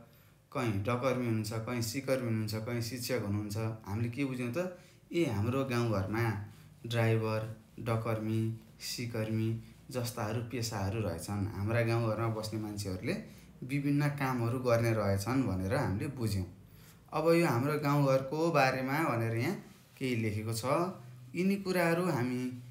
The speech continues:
बिस्तारै बिस्तारै पढ्दै जाउँ अनि बुझ्दै जाउँ है। र यदि कहीँ ठाउँमा, कुनै ठाउँमा तपाईँले प्रश्नहरू अथवा केही कुराहरू बुझ्नु भएन भने तपाईँहरूले प्रश्न गर्न सक्नुहुन्छ।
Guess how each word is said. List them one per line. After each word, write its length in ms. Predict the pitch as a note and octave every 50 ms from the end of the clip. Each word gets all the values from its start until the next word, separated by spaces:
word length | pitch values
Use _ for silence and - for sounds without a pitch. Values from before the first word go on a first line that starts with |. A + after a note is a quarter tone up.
| - - - -
बिस्तारै 540 | C#3 C3 A#2+ - C#3+ C#3+ D3 E3 E3 D#3+ D3+
बिस्तारै 420 | C3+ B2+ A#2 - C3 A#2+ A#2 A2+
पढ्दै 380 | A2 A2 A2+ G#2+ G#2+ - A2+ A2
जाउँ 300 | G#2 A#2 C#3 F3+ A#3 A#3+ - - - - - - - - -
अनि 400 | A#2 A#2 B2+ F3 A#3+ C#4 C4 - - - G#2+ G2
बुझ्दै 360 | A#2+ A2 G#2 G2+ G2+ G#2+ G#2
जाउँ 320 | G2+ G2+ G2 F#2+ F#2 F#2+ G2
है। 540 | A#2 C3+ E3 - D3+ A2+ G2+ - - - - - - -
र 40 | A#2+
यदि 280 | A#2+ B2 B2 B2 C#3 B2+
कहीँ 380 | - - C#3+ D3 E3 F#3 F3
ठाउँमा, 400 | D#3 D#3+ D#3 D#3 D3+ D#3 D#3 E3
कुनै 340 | E3+ E3+ - - C#3 C3+ C3+
ठाउँमा 360 | C3+ C3+ B2+ B2+ C3 C#3 D#3 E3
तपाईँले 640 | D#3+ C#3 - - B2 A#2 A2+ A2+ A#2 A#2+ B2 B2+ B2+ B2+ - - - - - - - - - - - - - -
प्रश्नहरू 760 | D3+ D3 D3 D3 D#3 D3+ C3+ A#2+ A#2+ C3+ C#3 C#3+ D3 D3 C#3+ - - - - - - - - - -
अथवा 220 | A2+ A2+ A2+ A2+ A2+
केही 260 | - C#3+ D3 D3 D3
कुराहरू 360 | - D3 C3 A#2+ A#2+ B2+ C3
बुझ्नु 340 | B2 B2 C3+ B2+ C#3 C#3+ C3+
भएन 280 | B2 A2+ A2+ A2+ A#2+
भने 220 | A2+ G#2 G2+ G2+ G#2
तपाईँहरूले 460 | - A#2 A#2 A2+ A2 G#2 G#2+ A#2+ D3
प्रश्न 380 | D3 D3 C#3 B2+ A#2 A2+ - A#2+
गर्न 260 | A2+ A2 G#2+ B2 C#3
सक्नुहुन्छ। 540 | C#3 C3+ A2+ G2+ F#2+ F#2+ G2 F#2+ F#2+ -